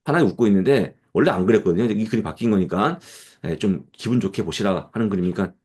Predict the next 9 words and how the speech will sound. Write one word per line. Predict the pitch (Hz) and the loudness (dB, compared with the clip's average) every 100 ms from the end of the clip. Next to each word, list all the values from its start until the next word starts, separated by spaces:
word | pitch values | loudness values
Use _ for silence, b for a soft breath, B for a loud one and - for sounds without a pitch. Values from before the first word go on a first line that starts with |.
| - | -18
첫 | - | -6
번째 | 139 113 | -4 -4
준비한 | - 92 87 | -4 -2 -2
그림이었습니다. | 87 78 76 - - B B B B | -2 -4 -8 -10 -12 B B B B
자, | 156 - | -2 2
본 | 160 | 2
다음에 | 180 156 165 | 4 4 2
아까 | 127 139 | 4 2
했듯이 | 131 107 156 220 - | 2 0 2 2 0